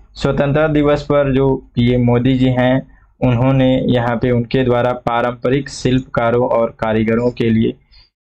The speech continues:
दो हज़ार तेईस चौबीस से लेकर के दो हज़ार सत्ताईस अट्ठाईस तक योजना की घोषणा की गई है।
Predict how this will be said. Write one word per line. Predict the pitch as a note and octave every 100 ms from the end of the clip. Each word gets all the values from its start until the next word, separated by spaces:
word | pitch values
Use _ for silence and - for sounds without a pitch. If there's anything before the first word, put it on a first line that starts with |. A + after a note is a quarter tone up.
| -
दो | C3+
हज़ार | C#3+ D3 C#3+
तेईस | - D#3+ F#3 -
चौबीस | D3 C3+ C3+ -
से |
लेकर | B2 A#2+ A2+ A#2+
के | C#3+
दो | B2 A#2+
हज़ार | A2+ C3
सत्ताईस | - - - B2 C3+ C#3
अट्ठाईस | A#2+ A#2 A2 -
तक | B2+
योजना | A2 G#2+ A2 A2
की | A2+ A#2
घोषणा | G#2 - A#2
की | A#2 - A2
गई | G#2+
है। | G#2+